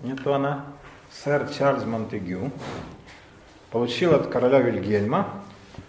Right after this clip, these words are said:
назначение в монетный двор. Английские финансы были расстроены.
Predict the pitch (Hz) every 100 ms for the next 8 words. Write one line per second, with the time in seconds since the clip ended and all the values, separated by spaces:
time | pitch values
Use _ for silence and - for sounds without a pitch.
0 | - - - 120 117 120 - 170 175 160
1 | 156 147 101 113 123 120 120 - - -
2 | - - - - _ - - 113 135 135
3 | 127 113 - - - - - - - -
4 | 120 151 214 - 156 180 220 - 147 175
5 | 170 - 131 113 87 -